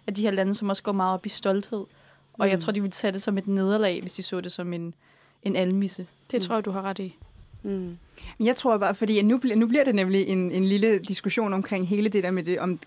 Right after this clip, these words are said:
Speaker 4: kapitalistiske, eller om det er kommunistiske, eller om det skal være, altså, planlagt det hele, og det skal være ligeligt fordelt og sådan noget. Altså, jeg er jo så en tilhænger af kæmpe C D-shows og kæmpe bangers og fyrværkeri og det ene og det andet. Øhm, og jeg tror, det vil tage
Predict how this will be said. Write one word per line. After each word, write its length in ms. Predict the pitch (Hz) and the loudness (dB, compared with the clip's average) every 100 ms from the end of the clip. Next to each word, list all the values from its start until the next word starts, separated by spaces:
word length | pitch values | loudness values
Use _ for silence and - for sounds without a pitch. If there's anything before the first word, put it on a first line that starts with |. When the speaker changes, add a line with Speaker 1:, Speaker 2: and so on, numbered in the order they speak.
| - | -6
Speaker 4:
kapitalistiske, 760 | 175 180 190 190 - 202 - | -4 0 0 0 -2 -4 -2
eller 140 | 180 170 | 0 0
om 140 | 170 | -2
det 80 | 160 | -4
er 40 | |
kommunistiske, 680 | - 180 180 185 - 175 - | -4 -2 0 -2 -6 -8 -6
eller 160 | - - | -6 -4
om 120 | 190 | -4
det 100 | 214 | -6
skal 160 | - | -6
være, 220 | 165 - 196 - - - | -6 -4 -6 -10 -20 -6
altså, 160 | 185 175 | -4 -2
planlagt 480 | - 214 214 202 190 | 0 2 4 2 0
det 80 | |
hele, 300 | 180 185 185 | 0 2 2
og 40 | 175 | 0
det 100 | 175 | -2
skal 140 | 185 | -4
være 80 | 175 | -4
ligeligt 280 | 185 196 208 | -2 -2 -4
fordelt 360 | 190 226 208 196 | -4 -2 -2 -4
og 60 | |
sådan 180 | 196 190 | -2 -2
noget. 200 | 151 170 - - - - - | -2 -4 -8 -20 -20 -20 -4
Altså, 180 | 180 185 | -2 0
jeg 200 | 214 233 | 4 4
er 40 | |
jo 80 | 254 | 4
så 200 | - 220 | 4 4
en 240 | 175 196 | 4 2
tilhænger 480 | 190 226 214 180 165 - | 2 4 4 4 2 0
af 120 | 175 | -2
kæmpe 280 | - 208 208 | 0 2 2
C 160 | 202 180 | 2 0
D-shows 400 | 180 170 160 170 | 0 0 0 -2
og 400 | 175 175 170 170 - | -2 0 0 -2 -6
kæmpe 280 | - 196 185 | -2 0 2
bangers 400 | 185 165 165 175 | 0 0 0 -2
og 100 | 170 | -2
fyrværkeri 500 | 202 175 170 175 196 175 | 0 0 0 0 -2 -2
og 60 | |
det 80 | 175 | -2
ene 120 | 175 | -2
og 40 | 170 | -2
det 60 | |
andet. 280 | 170 175 190 - - - - - _ | -2 -2 -4 -6 -20 -20 -20 -20 _
Øhm, 280 | 220 202 190 | 4 4 4
og 100 | - | 4
jeg 120 | 202 240 | 2 4
tror, 220 | - 196 | 4 4
det 140 | 214 | 4
vil 120 | 214 | 2
tage 640 | 202 - 202 180 175 170 | 0 0 2 4 4 2